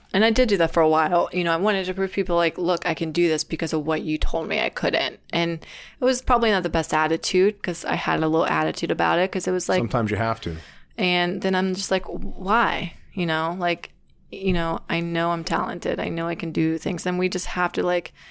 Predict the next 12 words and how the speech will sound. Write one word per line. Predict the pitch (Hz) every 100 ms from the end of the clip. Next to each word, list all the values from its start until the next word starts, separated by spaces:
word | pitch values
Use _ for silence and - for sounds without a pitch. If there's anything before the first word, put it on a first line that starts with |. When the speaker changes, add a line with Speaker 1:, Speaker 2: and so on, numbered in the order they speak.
| -
Speaker 1:
it's | -
not | 269 226
me | 185 180 - _
bragging | 175 165 165 160
or | 156
being | 151 151
cocky. | - 156 - 165
Like, | 160 156
you | 170
just | 180 -
have | - 170 160
to | 170 160